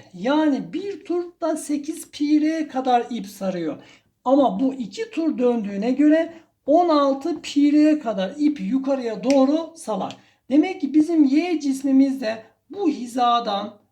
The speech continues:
bakın yukarıya doğru ne kadar çıkacaktır? On altı pi R kadar çıkacaktır. Peki ikisi arasındaki düşey mesafe nedir diye sormuş.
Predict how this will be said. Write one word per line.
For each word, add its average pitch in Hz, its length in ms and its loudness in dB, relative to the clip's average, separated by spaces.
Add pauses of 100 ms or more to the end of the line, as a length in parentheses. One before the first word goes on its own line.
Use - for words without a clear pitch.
(120)
bakın 262 220 -6
yukarıya 302 560 -2
doğru 269 260 2
ne 349 140 0
kadar 254 300 -2
çıkacaktır? 226 760 -10 (540)
On 277 680 0
altı 277 680 0
pi 269 400 0
R 285 240 0
kadar 214 360 -6
çıkacaktır. - 760 -10 (120)
Peki 240 220 -10
ikisi 269 460 -6
arasındaki 277 840 -4 (360)
düşey 339 340 -6
mesafe 294 640 0
nedir 320 340 0
diye 220 200 -8
sormuş. 208 600 -4